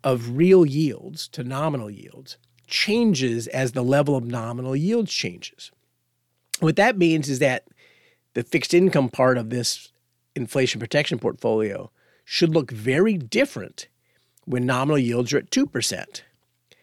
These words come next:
than when they are at five percent. So when nominals are at two percent, tips are actually more volatile than nominal bonds. Not just higher duration, but real yields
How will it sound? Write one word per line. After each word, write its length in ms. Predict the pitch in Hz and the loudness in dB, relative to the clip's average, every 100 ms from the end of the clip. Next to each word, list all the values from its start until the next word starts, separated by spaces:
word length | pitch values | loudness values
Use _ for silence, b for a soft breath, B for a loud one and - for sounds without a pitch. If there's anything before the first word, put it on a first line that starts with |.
| b b b | b b b
than 200 | 147 135 | -2 0
when 160 | 135 127 | 2 0
they 400 | 117 113 113 117 | -2 -4 -4 -4
are 160 | - 127 | -2 -2
at 100 | 147 | 0
five 220 | 220 269 | 0 0
percent. 380 | 113 - - _ | -2 -8 -12 _
So 160 | - 147 | 0 0
when 140 | 147 | 0
nominals 760 | 147 190 220 202 151 143 - - | 0 0 2 2 2 -2 -6 -8
are 140 | 135 135 | 0 0
at 120 | 120 | 0
two 140 | - 202 | -2 -2
percent, 380 | 151 117 110 | -2 -6 -8
tips 340 | - 180 - - | -2 -2 -2 -2
are 140 | 120 | -2
actually 380 | 135 135 - 127 | 0 -4 0 0
more 500 | 117 120 135 156 170 | 0 -4 0 2 2
volatile 640 | 131 143 160 160 131 117 | 2 0 2 0 -2 -6
than 140 | 110 110 | -6 -10
nominal 340 | 107 107 104 | -12 -14 -16
bonds. 360 | 117 107 _ - | -12 -14 _ -12
Not 240 | 139 185 | -4 -4
just 180 | 185 165 | -4 -8
higher 260 | - 147 139 | -2 0 0
duration, 500 | 123 180 269 131 123 b b b b b | 0 0 0 -2 -6 b b b b b
but 120 | 135 | -2
real 240 | 127 170 185 | 6 8 8
yields 360 | 160 147 131 | 6 2 -2